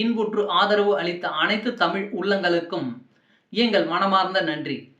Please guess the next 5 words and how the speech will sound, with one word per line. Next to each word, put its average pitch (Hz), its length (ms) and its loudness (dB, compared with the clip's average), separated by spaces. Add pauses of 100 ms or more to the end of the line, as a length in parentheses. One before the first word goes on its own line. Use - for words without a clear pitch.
(280)
மேலும் 269 500 4
இப்பதிவு 196 440 2 (100)
உங்களுக்கு 185 380 0
பிடித்திருந்தால் 175 760 0 (560)
லைக் 233 380 4